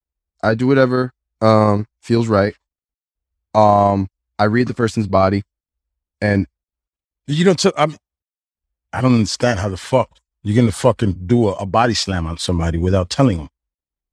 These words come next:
Speaker 1: I just like to, uh, I just feel 'em out, and if they, and if, whenever I get the chance to tell 'em, I, like, whisper in their ear, like, "Body slam right now." Like,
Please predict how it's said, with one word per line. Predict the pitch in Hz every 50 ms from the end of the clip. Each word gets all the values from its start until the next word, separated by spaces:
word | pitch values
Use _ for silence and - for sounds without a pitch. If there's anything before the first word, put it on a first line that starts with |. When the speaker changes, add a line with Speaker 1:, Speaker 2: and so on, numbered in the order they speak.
| _ _ -
Speaker 1:
I | 123 156
just | 180 175 - 160
like | 143 135 -
to, | - 123 - 117
uh, | 113 113 110 107 101 - -
I | 120 135
just | 143 131 -
feel | - 139 131
'em | 120 117
out, | 117 120 127 127 - -
and | 110 107
if | 107 - -
they, | - 110 107 104 104 101 98 98 101 _ _ _ _ _ _ _ _ _ _ _ _ _ _ -
and | 113 117 110 107 107 107 107
if, | 107 - - _ -
whenever | 117 107 110 117 117 123
I | 120
get | 117 113 117 110 -
the | 104
chance | 90 - 117 110 -
to | -
tell | - - 120 120 127
'em, | 123
I, | 104 95
like, | 95 95 90 -
whisper | 104 - - 104
in | 98 98
their | 98 95 - -
ear, | - 104 95 92
like, | 82 82 80 _
"Body | - 90 87 87
slam | - 85 85 85
right | 87 85
now." | - 87 87 - _ _ _ _ _ _ _ _ _ _ _ _ _ _ _ _ _
Like, | 104 104 104 -